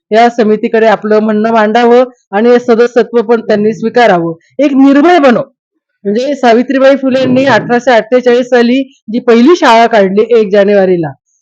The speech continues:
तर त्या शाळेचं काय उद्देश होतं की महिलांनी, म्हणजे स्वाई-, सावित्रीबाईंचं तुम्ही जर जे साहित्य आहे किंवा त्यांचा काव्यसंग्रह आहे तो तुम्ही बघितला, तर त्यांनी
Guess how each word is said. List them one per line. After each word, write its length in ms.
तर 80
त्या 240
शाळेचं 440
काय 220
उद्देश 360
होतं 320
की 320
महिलांनी, 640
म्हणजे 260
स्वाई-, 340
सावित्रीबाईंचं 760
तुम्ही 340
जर 220
जे 260
साहित्य 480
आहे 260
किंवा 260
त्यांचा 260
काव्यसंग्रह 640
आहे 120
तो 180
तुम्ही 200
बघितला, 500
तर 80
त्यांनी 440